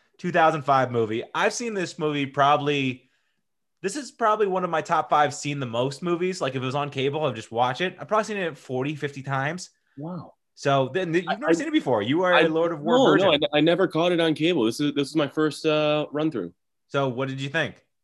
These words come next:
Speaker 2: Enjoyable, uh, enjoyable with a sad ending. Um, serious yet funny, quotable.
Speaker 1: So
Speaker 2: Um,
Speaker 1: quotable, yeah.
Speaker 2: I,
Speaker 1: And
Speaker 2: I just love, I love the banter.
Speaker 1: Yeah.
Speaker 2: Such good banter with anyone in that film.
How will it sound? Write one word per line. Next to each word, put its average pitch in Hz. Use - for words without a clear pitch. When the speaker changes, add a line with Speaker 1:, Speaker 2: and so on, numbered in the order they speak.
Speaker 2:
Enjoyable, 151
uh, 123
enjoyable 147
with 127
a 110
sad 131
ending. 147
Um, 107
serious 135
yet 110
funny, 139
quotable. 180
Speaker 1:
So 180
Speaker 2:
Um, 139
Speaker 1:
quotable, 98
yeah. 101
Speaker 2:
I, 131
Speaker 1:
And 151
Speaker 2:
I 147
just 165
love, 139
I 139
love 135
the 127
banter. 104
Speaker 1:
Yeah. 202
Speaker 2:
Such 143
good 131
banter 117
with 101
anyone 113
in 95
that 87
film. 85